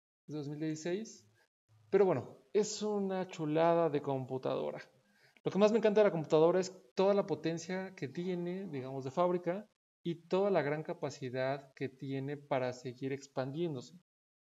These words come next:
Con decirles, cuando la compré traía dieciséis gigas de ram y venía con un disco duro de esta-, de, de tipo mecánico.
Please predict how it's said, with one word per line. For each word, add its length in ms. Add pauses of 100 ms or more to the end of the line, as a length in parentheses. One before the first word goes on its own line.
(720)
Con 140
decirles, 340
cuando 220
la 100
compré 260
traía 300
dieciséis 460
gigas 420
de 80
ram 420 (360)
y 100
venía 220
con 120
un 40
disco 240
duro 340
de 100
esta-, 300
de, 800 (100)
de 140
tipo 240
mecánico. 520